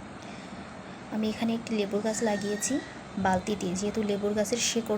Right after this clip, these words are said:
থাকে বড়, তাই ছোট কো-, কোনো টবে লাগালে হবে না, বড় ড্রাম বা বস্তা বা বড় কোনো বালতিতে লাগাবেন।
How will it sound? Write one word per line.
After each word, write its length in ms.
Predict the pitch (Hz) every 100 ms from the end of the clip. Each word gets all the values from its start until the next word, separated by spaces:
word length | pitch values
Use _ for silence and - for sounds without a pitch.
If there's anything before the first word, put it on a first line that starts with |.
| 208
থাকে 420 | 214 190 220 277 294 - - 202
বড়, 280 | 202 196 285 - -
তাই 180 | 208 190
ছোট 220 | - 240
কো-, 320 | 240 233 - 208
কোনো 180 | 220 226
টবে 260 | 226 202
লাগালে 340 | 208 202 190 214
হবে 260 | 196 185
না, 160 | 190 247 311
বড় 220 | - 202 202
ড্রাম 420 | 196 196 196 233 - -
বা 100 | 196 190
বস্তা 460 | 196 196 - 214 285 -
বা 80 | 208
বড় 220 | 190 190
কোনো 180 | 185 202
বালতিতে 420 | 190 175 180 185
লাগাবেন। 400 | 196 156 - -